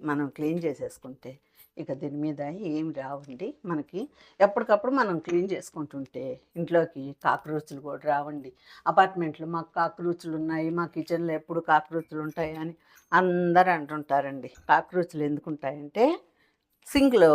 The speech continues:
మనం, ఆ, వాడేసిన వస్తువులు ఉన్నప్పుడు కాక్రోచ్లు ఖచ్చితంగా వస్తాయండి. కాబట్టి మనం, మనం తిండే, తిండి అంటే తినే పదార్థాలు ఏ అయినా సరే ఒక్క అన్నం మెతుకున్నా కూడాను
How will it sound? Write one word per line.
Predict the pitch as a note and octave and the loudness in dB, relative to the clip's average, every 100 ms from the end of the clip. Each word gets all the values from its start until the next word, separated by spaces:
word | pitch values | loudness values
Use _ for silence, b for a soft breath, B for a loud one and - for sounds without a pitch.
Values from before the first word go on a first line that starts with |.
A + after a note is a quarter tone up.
| D3+ | 6
మనం, | E3+ D#3 D3 D3 D#3+ F3 _ - | 4 2 2 -2 -6 -12 _ -20
ఆ, | - D#3+ D3+ D3+ | -4 0 0 4
వాడేసిన | F3 F#3 F3+ E3+ D3+ | 6 6 4 2 -6
వస్తువులు | C#3 - F#3 E3+ | -6 -6 -2 -2
ఉన్నప్పుడు | D3 C3 B2+ - - | -2 -6 -10 -8 -2
కాక్రోచ్లు | D3+ D3 D3 D#3 D3 | -2 -2 -10 -8 -6
ఖచ్చితంగా | - C#3 - C3 C#3 E3 | -4 -4 -4 -6 2 2
వస్తాయండి. | D#3 - C3+ C3 C#3 B2+ - b b b - | 2 -2 -4 -2 -4 -6 -10 b b b 4
కాబట్టి | A3 G#3+ F3 E3+ | 6 6 0 0
మనం, | D#3 D3 D3 D#3 - - | 0 0 -2 -4 -8 -4
మనం | F3 F3+ E3+ | 0 2 0
తిండే, | D#3+ G3+ A3 G#3+ - E3 - | -2 -2 2 2 0 -20 -4
తిండి | B3 B3+ A#3+ F3 _ - | 2 4 2 -4 _ -8
అంటే | F3+ F3+ C#4 - _ _ _ - | -6 -2 -2 -2 _ _ _ -2
తినే | B3 C#4+ | 2 2
పదార్థాలు | C#4 D#3+ D#3 G3+ G3 G#3+ E3+ D#3 D3 | 6 6 10 8 8 0 2 0 0
ఏ | E3 F#3+ | 4 6
అయినా | G3+ F#3+ G3 A3 A3 | 6 4 2 2 2
సరే | F3 C#3+ C#3 - | -2 -4 -4 -4
ఒక్క | - - - A3+ F3 C#3+ | -6 -6 0 4 6 4
అన్నం | D#3+ F3+ B3+ C4 | -4 0 2 2
మెతుకున్నా | G#3+ F3 - D#3 D#3+ E3+ | 0 -4 -10 -8 -2 -2
కూడాను | D3+ D3 D3 C#3 | -2 -4 -6 -10